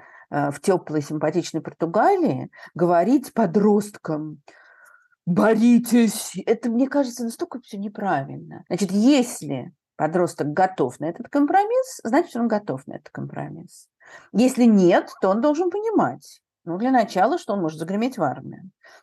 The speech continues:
Тогда он должен искать себе какие-то другие пути развития. Тогда, скорее всего, его путь лежит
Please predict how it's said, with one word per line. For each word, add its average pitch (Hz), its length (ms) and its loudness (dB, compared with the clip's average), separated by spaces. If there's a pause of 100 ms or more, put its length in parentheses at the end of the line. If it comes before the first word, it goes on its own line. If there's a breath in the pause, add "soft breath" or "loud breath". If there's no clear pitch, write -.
Тогда 180 260 2
он 269 140 4
должен 302 260 2
искать 285 320 -2
себе 269 160 -8
какие-то 269 360 -6
другие 220 260 -2
пути - 280 -12
развития. 135 460 -10
Тогда, 190 340 2
скорее 233 300 2
всего, 233 260 -2
его 247 180 0
путь 208 220 -10
лежит 170 380 -6